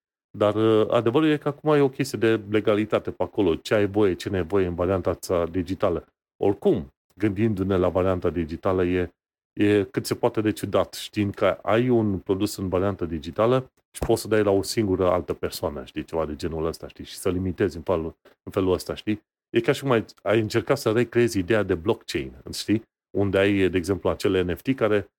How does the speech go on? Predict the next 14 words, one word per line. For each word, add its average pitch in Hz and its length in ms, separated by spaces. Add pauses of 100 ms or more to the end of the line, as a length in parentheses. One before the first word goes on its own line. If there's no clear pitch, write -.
(260)
poate 110 160
să 110 100
fie 113 200
în 107 60
proprietatea 104 500
doar 110 180
unei 110 220
singure 92 340
persoane 87 400
la 80 80
un 78 80
moment 87 260
dat, 80 200
înțelegi? 76 500